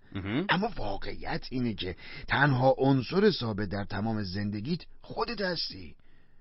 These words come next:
Speaker 2: تو حضور داشتی و نتایجی که الان داری، نتایج کارایی که تو کردی،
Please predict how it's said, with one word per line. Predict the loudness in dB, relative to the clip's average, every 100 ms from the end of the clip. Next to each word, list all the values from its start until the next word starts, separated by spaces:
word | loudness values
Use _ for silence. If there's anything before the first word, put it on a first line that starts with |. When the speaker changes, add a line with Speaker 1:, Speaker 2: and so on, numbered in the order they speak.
| -18 -6
Speaker 2:
تو | 4 6
حضور | 8 8 8 8 6
داشتی | 8 6 6 0
و | 2
نتایجی | 2 2 4 4 4
که | 2 2
الان | 2 4 2 4
داری، | 6 4 2 -10 0
نتایج | 4 4 4 4 6
کارایی | 4 2 4 6 6
که | 6 0
تو | 2 2
کردی، | 4 6 6 6 -2